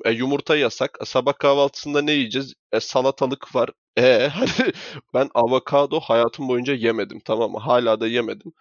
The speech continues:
Ama geçen A yüz bire bile gelmiş. Demek ki Türkiye'de bir yerde üretilmeye başlamış avokado abi. Bir baktım tanesi yedi sekiz lira falan bir şey ve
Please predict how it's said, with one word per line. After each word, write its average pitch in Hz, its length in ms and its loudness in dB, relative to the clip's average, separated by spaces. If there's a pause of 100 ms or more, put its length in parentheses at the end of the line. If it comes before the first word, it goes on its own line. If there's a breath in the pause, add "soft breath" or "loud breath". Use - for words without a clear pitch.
Ama 135 180 0
geçen 127 400 -2
A 113 180 4
yüz 123 240 -4
bire 135 200 0
bile 131 160 2
gelmiş. 110 440 0
Demek 117 240 -2
ki 123 120 -10
Türkiye'de 117 480 -4
bir 123 60 -2
yerde 113 240 2
üretilmeye 113 560 -2
başlamış - 440 -8
avokado - 480 -4
abi. 143 260 -4 (220)
Bir 151 220 -4
baktım - 360 -4
tanesi 139 420 -2
yedi 143 240 -4
sekiz 147 400 -8
lira 143 120 0
falan 139 400 0
bir 135 40 -12
şey 135 320 -4
ve 143 180 -2